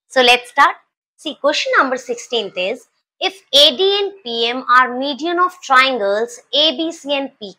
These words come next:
Q R respectively, where A B C is similar to triangle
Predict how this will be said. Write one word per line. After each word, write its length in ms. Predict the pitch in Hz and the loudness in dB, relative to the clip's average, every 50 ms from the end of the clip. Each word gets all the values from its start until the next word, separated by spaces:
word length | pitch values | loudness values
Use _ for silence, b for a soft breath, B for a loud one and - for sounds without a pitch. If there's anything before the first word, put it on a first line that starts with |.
| - | -14
Q 200 | - 247 240 - - | -12 -12 -10 -2 2
R 160 | 214 214 208 | 4 4 4
respectively, 1120 | 202 202 196 - - _ 277 294 285 _ - 311 262 220 208 190 175 165 165 190 254 - _ _ _ _ _ _ _ _ _ - | 4 0 -4 -10 -8 _ -6 -6 -6 _ -6 -6 -4 -4 -4 -6 -8 -12 -14 -16 -18 -18 _ _ _ _ _ _ _ _ _ -2
where 540 | 202 262 277 262 240 214 202 208 254 262 - _ _ _ _ _ _ - | 2 6 8 8 8 8 6 2 0 -4 -8 _ _ _ _ _ _ -4
A 260 | 311 349 381 392 - - | 0 0 0 0 0 -2
B 180 | 294 269 262 | -2 -4 -4
C 300 | 254 - - - 247 233 240 - - | -6 -8 -8 -4 -2 -2 -2 0 0
is 240 | 233 233 233 - - | 0 0 0 -2 -4
similar 380 | 285 277 285 302 320 349 370 370 - | -4 -4 -2 -2 -2 -2 -2 -2 -4
to 140 | 349 311 - - | -6 -8 -8 -4
triangle 500 | - 254 214 196 196 196 190 220 233 | 0 2 2 2 0 -2 -4 -4 -6